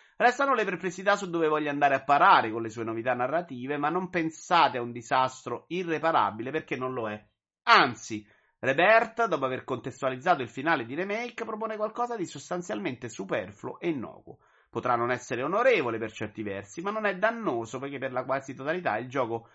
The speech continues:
prosegue esattamente come dovrebbe. Per concludere, Final Fantasy sette Rebirth è la prova che si può prendere un'icona videoludica e modernizzarla, regalando oggi le stesse emozioni di allora, al netto di libertà narrative di cui ci si chiede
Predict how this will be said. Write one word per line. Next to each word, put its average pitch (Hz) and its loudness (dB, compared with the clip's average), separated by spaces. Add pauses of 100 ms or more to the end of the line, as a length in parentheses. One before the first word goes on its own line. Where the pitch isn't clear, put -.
(220)
prosegue 233 0
esattamente 160 0
come 117 -4
dovrebbe. 107 -8 (200)
Per 120 -4
concludere, 233 0
Final 135 2
Fantasy 139 0
sette 151 -4
Rebirth 190 2
è 196 2
la 196 0
prova 208 2
che 190 -4
si 180 -12
può 185 0
prendere 196 0
un'icona 170 0
videoludica 208 -6
e 190 -2
modernizzarla, 175 0
regalando 143 0
oggi 131 -2
le 117 -6
stesse 123 -12
emozioni 123 -8
di 98 -10
allora, 92 -8 (300)
al 117 -2
netto 185 -2
di 143 -8
libertà 110 -2
narrative 143 -2
di 170 -12
cui 180 -10
ci - -12
si 262 -14
chiede 90 -12